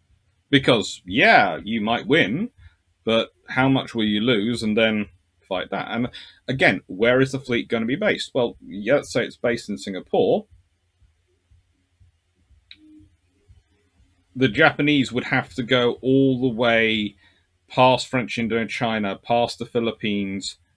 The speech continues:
to get to Singapore. That's quite a long way. There's going to be a lot of submarines there, which might well spot them. S-,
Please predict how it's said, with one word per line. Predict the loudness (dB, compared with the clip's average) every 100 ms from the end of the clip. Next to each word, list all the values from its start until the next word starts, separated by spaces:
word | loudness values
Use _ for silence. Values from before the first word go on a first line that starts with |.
| _ _ _ _
to | -8 -4
get | 0 0 -2
to | -12
Singapore. | -8 -6 -6 -6 -8 -10 _ _ _ _ _ _ _ _ -12
That's | -10 -8
quite | -8 -6
a | -6
long | -6 -8
way. | -8 -10 _ _ _ _ _ _ _ _ _ _ _
There's | -14 -12
going | -10 -8
to |
be | -6
a | -6
lot | -4 -6 -8
of |
submarines | -8 -6 -6 -6 -6 -6
there, | -6 -6 -8 _ _ _ _ _ _
which | -16 -14 -14
might | -14 -10
well | -10
spot | -10 -14 -16
them. | -20 _ _ _ _ _ _ _ _ _ _ 6 8 6 4 -10 -14 -18 -20 -20 _ -20 -20 -20 _
S-, | -8 -6